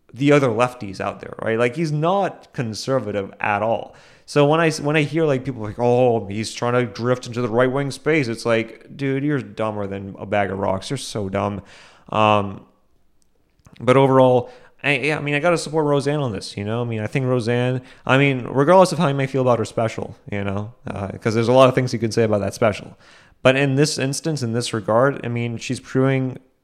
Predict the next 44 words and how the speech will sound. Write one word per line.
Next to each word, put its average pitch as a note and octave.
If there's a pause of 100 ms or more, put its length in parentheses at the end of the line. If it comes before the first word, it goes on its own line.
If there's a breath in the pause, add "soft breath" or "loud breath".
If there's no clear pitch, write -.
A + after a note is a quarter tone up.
(120)
herself B2
right, A#2 (140)
you G2+
know? G#2
I -
mean, G#2+
they're A2
taking B2+
herself A#2+ (100)
out A2
of A2
context G#2
knowingly. G#2 (340 loud breath)
They're A2
trying B2+
to - (140)
spin -
it C3
to A2+
make A2
sure A#2
that G#2+
she A2+
comes G#2+
across G#2+
as G#2
an G2+
anti-Semite, G#2
even A2+
though G#2+
she A2
is G#2+
Jewish, G2+ (460 loud breath)
uh, G2+ (560)
which, - (440)
I A#2+
mean, G#2+
Theo C3
Von A2
asked, G#2
like, -
she, - (180)
Theo D3+
Von B2